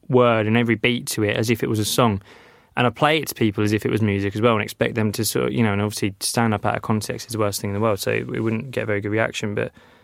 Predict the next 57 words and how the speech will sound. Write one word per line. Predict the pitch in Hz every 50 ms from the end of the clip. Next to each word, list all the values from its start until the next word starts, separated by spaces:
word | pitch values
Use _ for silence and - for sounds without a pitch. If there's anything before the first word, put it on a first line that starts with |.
| _ _ _ _ _ -
so | - -
yeah, | 160 156 160 160 165 165
I, | 165 165 - - 160
I, | 160 - _ _ _
that, | - 170 165 - -
that's | - 170 156 143 -
sort | - 139
of | 139
how | 143 135
I | 131
first | - 135 123 120 -
got | - 131 123
into | 123 127 - - -
it, | 113 113
and | 113 110
I, | 110
f-, | - - - -
I | 120
think | - - 127 123 -
I've, | 123 117 - -
I | 131 127
thought | - - - 143 139 127 113
I | 117
really, | 113 117 120 117 113 117 113 110 113 _ _ _ _ _ _ _ _ _ _ _ _ _ _ _ _ _ - - -
I | 139
really, | 143 180 196 185
I | - 156
always | 160 180 190 190 175 165
really | 165 156
liked | 151 151 143 139
the | 135 123
idea | 123 117 - 123 120 120
of, | 110 - - - _ -
of, | 139 117 110 107 101 - - _ _ _ -
you | - 131
know, | 120 110 107 113 131 - - 185
like, | 139 131 123 120 135 - _ _ _ _ - _ _ -
like | 147 135 131
what | 131 131
Ricky | 135 127 - 127
Gervais | 117 - 120 123 123 117 - -
did | 120 107
in | 107 101
terms | - 117 110 104
of | 104
becoming, | - - 117 110 107
like, | 104 104 -
a | 113
writer | 107 117 113 110 107 - -
performer. | 104 - 104 - - 107 98 95 95 101 _ - - - - - - _ _ -
So | - - 113
having | 117 117 113 113 110 107 117 120
the | 113
writing | 113 123 123 120 107 - 123 113 110 104 104 104 104 - - _ _ _ _ -
ability | 131 110 110 104 104 - - 113 104 101
to | 98 - - 113
do | 110 110 107 104 104 101 98